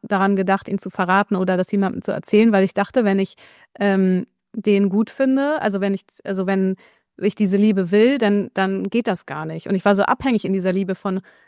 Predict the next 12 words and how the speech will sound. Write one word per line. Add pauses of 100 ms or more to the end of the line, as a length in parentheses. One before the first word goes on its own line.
ganzen
Hochs
und
Tiefs
und
Hochs
und
Tiefs,
dass
ich
immer
dieses,